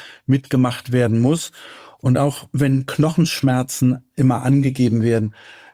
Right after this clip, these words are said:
ähm, die werden immer als Wachstumsschmerzen abgetan. Auch dort ist es sinnvoll und wichtig, einmal eine alkalische Phosphatase gemacht zu haben, um sicher zu sein, dass das nicht in Richtung einer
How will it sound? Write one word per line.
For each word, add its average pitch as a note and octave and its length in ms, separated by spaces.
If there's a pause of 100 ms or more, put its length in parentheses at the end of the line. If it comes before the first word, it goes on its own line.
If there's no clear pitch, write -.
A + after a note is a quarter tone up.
(100)
ähm, B2 640
die C#3 120
werden D3 240
immer D#3+ 280
als C3+ 200
Wachstumsschmerzen B2+ 1000
abgetan. B2+ 960 (400)
Auch C#3 240
dort E3 420
ist - 280
es A#2 160
sinnvoll F#3 680
und B2 200
wichtig, C#3 540
einmal D3 320
eine C#3+ 220
alkalische C3+ 640
Phosphatase C3+ 920
gemacht C#3 380
zu C3 180
haben, C3 320 (400)
um C3 140
sicher C3+ 320
zu - 140
sein, C3 300
dass B2+ 140
das A#2+ 160
nicht D#3+ 260
in D3 120
Richtung C3 420
einer B2 380